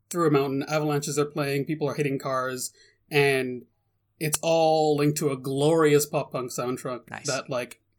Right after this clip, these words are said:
Speaker 1: it, like, it just, I don't know what it was about that time period where just composers across movies and games just had it so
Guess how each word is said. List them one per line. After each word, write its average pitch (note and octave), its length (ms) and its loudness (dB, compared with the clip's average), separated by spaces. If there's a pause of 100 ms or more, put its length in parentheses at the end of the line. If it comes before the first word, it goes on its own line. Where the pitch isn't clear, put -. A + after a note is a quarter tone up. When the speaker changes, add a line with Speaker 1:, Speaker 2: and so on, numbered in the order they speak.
(1040)
Speaker 1:
it, E3+ 260 -4
like, D#3 180 -4
it D3+ 220 -4
just, - 540 -2 (960)
I A#3 80 4
don't D#4 140 6
know A#3+ 100 6
what E3+ 160 4
it C3+ 80 2
was C#3+ 180 0
about C#3+ 300 -2
that C3 220 -6
time B2+ 260 -4
period D#3+ 480 -2
where D3 140 0
just D#3 260 -6
composers D3+ 560 0
across C#3+ 340 -4
movies C#3+ 460 0
and C3 580 -8
games A#2+ 380 -4
just C3 220 -6
had C3+ 180 -4
it B2+ 140 -8
so F#3+ 280 -2